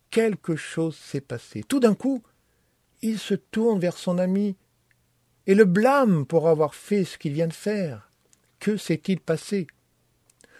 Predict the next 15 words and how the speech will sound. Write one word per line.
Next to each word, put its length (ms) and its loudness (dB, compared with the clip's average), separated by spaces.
Je 100 2
vais 80 4
vous 160 2
dire 300 -2
ce 80 -12
qui 100 -10
s'est 140 -10
passé. 420 -16
Un 80 2
miracle 440 4
divin 420 -2
et 100 0
souverain 640 0
s'est 240 -2
produit. 460 -4